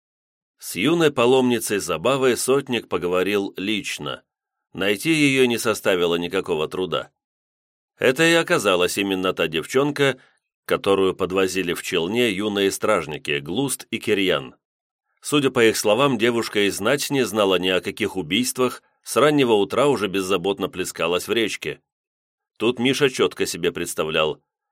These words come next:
Коли б паломница бежала от лихих людей, вела бы себя совсем не так.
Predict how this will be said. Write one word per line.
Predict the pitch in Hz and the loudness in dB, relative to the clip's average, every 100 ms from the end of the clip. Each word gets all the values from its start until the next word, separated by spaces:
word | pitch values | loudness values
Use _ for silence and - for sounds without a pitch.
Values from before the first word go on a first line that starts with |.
| _ _ | _ _
Коли | - 110 113 | 0 2 2
б | 113 | 2
паломница | 110 113 113 107 110 | 2 4 2 0 -2
бежала | 95 95 104 98 | -2 0 2 2
от | 92 | 0
лихих | 98 92 101 - | -2 -4 -4 -4
людей, | 85 85 113 123 _ _ _ - | -4 0 0 0 _ _ _ -10
вела | 85 101 90 87 | 0 2 2 0
бы | 104 | -2
себя | 110 107 | 0 0
совсем | 101 113 - 82 87 | 2 0 0 -2 -2
не | 104 | -2
так. | 85 67 - | -2 -4 -6